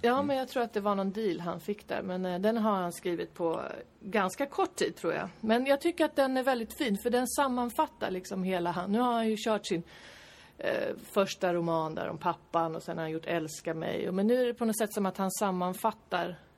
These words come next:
Speaker 1: hela sitt liv, och, och, och man får en större förståelse verkligen för honom också, vilken författare han är. Så att jag kan verkligen rekommendera. Jag har, jag har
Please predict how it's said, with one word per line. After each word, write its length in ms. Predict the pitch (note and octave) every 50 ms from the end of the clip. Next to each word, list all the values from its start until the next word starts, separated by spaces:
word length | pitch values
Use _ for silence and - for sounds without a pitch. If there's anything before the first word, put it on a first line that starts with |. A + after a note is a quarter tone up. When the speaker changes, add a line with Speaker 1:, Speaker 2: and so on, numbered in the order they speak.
| _ -
Speaker 1:
hela 380 | - - F#3+ F3+ E3+ D#3+ E3
sitt 200 | E3 - E3+ E3+ F#3
liv, 360 | F3 F3 F3 E3 D#3+ D#3 D#3+
och, 140 | D#3+ D#3 D#3+ - - D#3+
och, 340 | D#3+ D#3+ - - - - -
och 60 | -
man 160 | F3 F3+ F3
får 180 | F3 - F3 F3
en 100 | E3+ E3
större 440 | - - - - G3 F#3 F3 F3
förståelse 720 | E3+ - F3+ D#3+ - - G3+ F#3+ - - - F3+ - F3+ E3+
verkligen 640 | E3+ F3 F3+ G3+ G3 E3+ E3 D#3+ - - G3+ F#3 F3+
för 120 | - F3+
honom 260 | E3 - - E3 E3+
också, 240 | F3 D#3+ - - F3+
vilken 340 | E3 E3 D#3 D#3 E3 D#3+ E3 - - - - - - - - - - _ -
författare 840 | - - F#3+ - - - - F#4+ - - - - - - F3+ E3+ F3
han 300 | - E3+ D#3 E3 E3+ -
är. 440 | - D#3+ - - - - F3+ F3 D3+ - - - - _ _ _ - - - - - -
Så 120 | - - A#3+
att 80 | A3+
jag 120 | B3 C#4 -
kan 100 | F4 D#4+
verkligen 200 | D4 C#4 C4 B3
rekommendera. 320 | B3 B3 C4 C#4+ C#4 C4
Jag 100 | C#4 D4
har, 220 | D4+ F4 F4+ D#4 -
jag 320 | - C#4 C#4+ C#4+ C#4 C#4+
har 240 | D4 D#4 C#4 C#4+